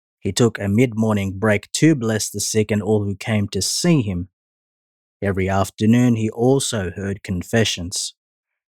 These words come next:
For in time, his confessional ministry would take ten hours a day. Penitents had to take a number so that the situation could be handled,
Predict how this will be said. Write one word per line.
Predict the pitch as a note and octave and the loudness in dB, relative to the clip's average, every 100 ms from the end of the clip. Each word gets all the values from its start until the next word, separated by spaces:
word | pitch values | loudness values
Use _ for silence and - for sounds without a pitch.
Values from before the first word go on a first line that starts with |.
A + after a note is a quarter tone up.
| _ | _
For | - A2+ | 0 4
in | D#3 D3+ | 4 2
time, | C#3 C3+ C#3 B2+ | 2 2 2 0
his | A#2+ - | -2 -2
confessional | A2+ G#2 - C#3+ D3 - C3+ A2+ | -2 -2 0 2 2 0 0 2
ministry | G#2 A2+ B2+ - - F#2 | 2 2 2 0 -4 -4
would | F2+ F#2 F2+ | -4 -6 -2
take | G#2 G2 - - | -2 -2 -6 -14
ten | - C#3+ D3+ D#3 - | 0 4 4 4 0
hours | A2 A#2+ B2 B2+ A#2 - | 0 2 2 2 0 -2
a | G#2 F#2+ | -4 -6
day. | G2+ G#2+ G#2+ G2 F2 - _ _ _ _ _ - | -6 -2 0 0 -4 -8 _ _ _ _ _ -4
Penitents | C3+ D3 C3 A2 G2 - | 4 4 4 -2 -6 -4
had | A2 G2+ | -4 -4
to | A2 G2+ - _ - | -2 -2 -4 _ 0
take | E3+ E3+ | 4 4
a | B2 | 4
number | A2 C#3 D3 G2 | 2 2 0 -2
so | - A2+ | -4 -4
that | G2 G2+ | -4 -4
the | - | -4
situation | - C#3 C3 A2 G#2+ A#2 A2+ - G2 - | -2 -2 0 2 2 2 0 -2 -6 0
could | D3+ C3+ | 0 2
be | G#2+ G2 | -2 -4
handled, | B2 C#3+ A2+ F2 - | 0 2 0 -4 -14